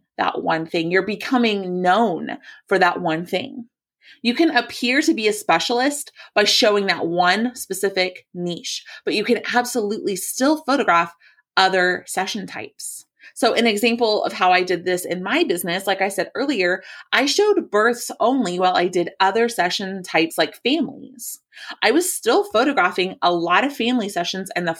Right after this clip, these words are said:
fall specifically for my old birth clients or repeat clients, and I never showed them on social media. I was photographing all these sessions that no one ever saw publicly. I never put them on my website.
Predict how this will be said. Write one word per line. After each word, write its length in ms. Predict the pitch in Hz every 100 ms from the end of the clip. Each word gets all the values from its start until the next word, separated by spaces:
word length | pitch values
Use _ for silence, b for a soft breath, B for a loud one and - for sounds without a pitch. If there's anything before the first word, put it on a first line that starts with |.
| -
fall 320 | 220 240 180
specifically 800 | - 175 262 - - 175 165 - b b -
for 160 | 262 254
my 160 | 240
old 280 | - 226 226
birth 220 | 202 220
clients 560 | - 214 208 196 - - _ _ _ _ _ _ _ 220
or 160 | 214
repeat 400 | 226 233 254 220
clients, 480 | - 190 175 180 - B B B
and 160 | 202 220
I 120 | 214
never 680 | 190 185 180 175 190 220 240
showed 320 | - 160 160
them 280 | 160 156 160
on 140 | 156 151
social 260 | 156 160
media. 360 | 165 165 - - - _ _ _ _ -
I 60 |
was 220 | 180 175 -
photographing 420 | 170 160 151 156
all 160 | - 214
these 180 | 269 262
sessions 400 | 214 233 233 226 -
that 240 | 175 160
no 220 | 156 160
one 180 | 196 233
ever 160 | 233 254
saw 220 | 254 214
publicly. 640 | - 175 165 - - - _ _ B B B
I 140 | 180
never 300 | 180 180 220
put 140 | 285
them 120 | 247 240
on 80 |
my 100 | 233
website. 460 | 185 190 185 208 208